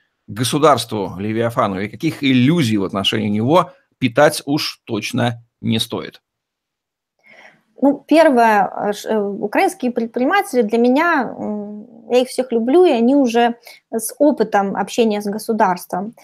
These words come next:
Speaker 2: Я бы больше говорила о людях, которые не начали еще свой бизнес, потому что многие не начинают его как раз вот из-за таких, э, разговоров о том, что государство может у вас все отжать.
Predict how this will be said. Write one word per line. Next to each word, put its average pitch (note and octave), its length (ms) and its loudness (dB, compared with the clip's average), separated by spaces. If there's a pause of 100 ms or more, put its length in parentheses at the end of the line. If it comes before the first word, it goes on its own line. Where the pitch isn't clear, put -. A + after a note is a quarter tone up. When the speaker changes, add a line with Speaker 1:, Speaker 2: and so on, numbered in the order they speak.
(200)
Speaker 2:
Я A#3+ 160 2
бы C4+ 120 4
больше C#4 320 0
говорила B3 380 2
о B3 40 4
людях, C4+ 320 0
которые C#4 400 -2
не C4 140 0
начали C#4+ 480 -4
еще G#3 480 -6
свой A3 240 -4
бизнес, G3+ 440 -6
потому A3+ 360 -6
что A#3 340 -2 (300)
многие C4+ 380 4
не B3+ 140 4
начинают C#4 640 0
его A#3+ 200 -2
как A3+ 200 -8
раз C#4+ 260 -2
вот A#3 160 -4
из-за G#3+ 200 -4
таких, B3+ 540 -6
э, A3+ 260 0
разговоров A3 640 2
о G#3+ 40 -2
том, A3 160 -4
что - 160 -6
государство A#3+ 600 -4
может A#3 360 -4
у G#3 40 -4
вас A3 240 -2 (320)
все C4 340 0
отжать. G3+ 560 -2